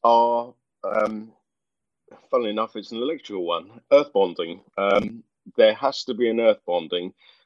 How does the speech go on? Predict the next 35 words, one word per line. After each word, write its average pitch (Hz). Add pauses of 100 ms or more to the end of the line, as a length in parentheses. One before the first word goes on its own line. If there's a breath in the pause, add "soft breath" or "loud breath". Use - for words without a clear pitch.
which -
is 95
a 98
cable 90 (140)
that -
connects -
onto 98
the 90
gas 98
pipe 80 (200)
just -
by 104
the 90
meter 85 (220)
and 85
then 87
gets -
tied 90
into 85
the 80
electrical 82
system, - (360 soft breath)
so 104
that 85
if 127
there 107
was 95
ever 95
electrical 87
wire 85
that -
touched -
the -
gas 80
pipe, 85